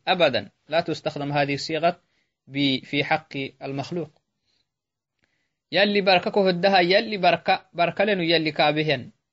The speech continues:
إيام فلكينم بنادنتو، "بارك الله في فلان." Hebelut barka alle hayyan fadin takka, tabaraka hayyan ma fadinta.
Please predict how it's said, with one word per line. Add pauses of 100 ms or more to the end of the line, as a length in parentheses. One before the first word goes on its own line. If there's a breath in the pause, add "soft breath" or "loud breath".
(380)
إيام
فلكينم (220)
بنادنتو، (220)
"بارك
الله
في
فلان." (440)
Hebelut
barka
alle
hayyan
fadin
takka,
tabaraka
hayyan
ma
fadinta.